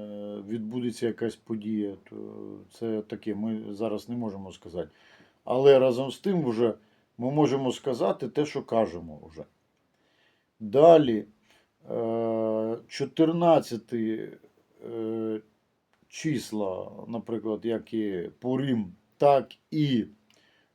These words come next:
е, Нісан, це квітень місяць, да, це чотирнадцятого Пасха, да, це вихід з рабства, що свідчить, е, взаємозв'язок. Ну, до цього ми маємо відкриття по чотирнадцять, не, то не буду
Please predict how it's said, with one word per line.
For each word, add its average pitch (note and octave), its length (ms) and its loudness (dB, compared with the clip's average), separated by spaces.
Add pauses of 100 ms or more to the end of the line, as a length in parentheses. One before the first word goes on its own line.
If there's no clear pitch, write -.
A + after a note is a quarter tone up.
(220)
е, A2 480 0
Нісан, B2+ 580 -2
це - 140 -10
квітень A#2+ 560 -4
місяць, G#2+ 460 -8
да, A#2+ 220 0
це G2 260 -6
чотирнадцятого A#2 1040 -2
Пасха, - 600 2 (300)
да, A#2 300 -6 (920)
це B2 220 -4
вихід A2+ 720 2
з F#2 180 -8
рабства, G2 640 0 (760)
що - 200 -10
свідчить, A#2 600 -8
е, G#2 360 -2
взаємозв'язок. A2 1000 0
Ну, F#3+ 140 -6
до D#3 140 -2
цього B2 260 4
ми A2+ 140 0
маємо G#2+ 420 -2
відкриття G#2 440 -6
по - 140 -10
чотирнадцять, C3+ 680 -4
не, A2+ 160 -6
то A2+ 180 -10
не A#2 120 -4
буду G#2 440 -6